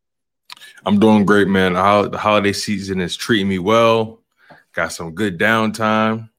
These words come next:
Looking forward to the rest of it. But we're gonna talk some Eagles football, football today, man, because even though they won,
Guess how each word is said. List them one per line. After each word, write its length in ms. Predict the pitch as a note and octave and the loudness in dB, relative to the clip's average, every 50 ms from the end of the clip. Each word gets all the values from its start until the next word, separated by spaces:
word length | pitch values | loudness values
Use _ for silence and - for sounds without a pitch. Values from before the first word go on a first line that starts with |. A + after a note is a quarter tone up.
| _ _ | _ _
Looking 180 | - - - F#2 | -18 -16 -16 -16
forward 320 | - - G2+ G2+ G2+ G2 | -8 -4 -2 -2 -2 -2
to 80 | - G2 | -4 -6
the 80 | F#2+ | -6
rest 320 | F#2 G2 A#2 A#2 - - - | -2 -2 -2 -2 -2 -4 -4
of 160 | B2+ B2 B2 | -2 -2 -2
it. 140 | B2+ B2 - _ _ _ _ _ _ _ _ _ _ _ _ _ _ _ _ | -4 -6 -8 _ _ _ _ _ _ _ _ _ _ _ _ _ _ _ _
But 200 | - C#3 C#3+ C3+ | 0 0 2 2
we're 100 | D3 D3+ | 0 -2
gonna 160 | D3+ C#3+ C3+ | -2 -4 -4
talk 180 | C3+ - D3+ C3+ | -4 -4 -4 -4
some 160 | - C3+ - | -4 -8 -10
Eagles 220 | A#2 B2+ A#2+ A#2+ - | -8 -8 -8 -8 -10
football, 320 | - B2+ B2 B2+ A2 - | -12 -6 -4 -4 -4 -2
football 320 | - F3 E3+ - B2+ A2 G2 | -6 -6 -2 0 0 0 0
today, 300 | F#2+ F2 F2 F#2+ F2+ F2 | -2 -6 -8 -10 -10 -10
man, 340 | E2+ F2+ F#2 F#2+ G2 G2 | -10 -10 -10 -8 -10 -10
because 840 | F#2+ G#2 G2 - - A#2 A2 A2 G#2+ G#2+ G#2 G2 F#2+ - - - - _ | -10 -12 -14 -12 -8 -6 -4 -4 -4 -4 -8 -10 -14 -18 -20 -20 -20 _
even 300 | - A2+ C#3+ D#3 F#3 F#3 | -10 -10 -8 -8 -8 -8
though 140 | F3 F3 F3+ | -6 -6 -6
they 100 | F3 F3+ | -4 -4
won, 540 | F3+ F3+ E3+ F3+ F3+ E3+ C#3 G#2+ F2 D#2+ E2+ | -4 -4 -4 -4 -4 -4 -6 -6 -10 -14 -20